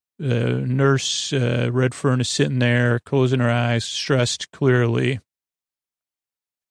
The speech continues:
Waiting. Doctor comes in. He's got his duster on now.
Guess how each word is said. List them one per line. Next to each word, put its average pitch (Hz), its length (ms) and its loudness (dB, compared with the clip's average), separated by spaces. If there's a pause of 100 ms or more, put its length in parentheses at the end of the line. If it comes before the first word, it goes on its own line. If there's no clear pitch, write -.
(180)
Waiting. 127 800 2
Doctor 127 460 0
comes 123 360 0
in. 123 580 0 (340)
He's - 100 -20
got 135 160 2
his 120 160 0
duster 123 500 2
on 120 360 2
now. 120 640 -2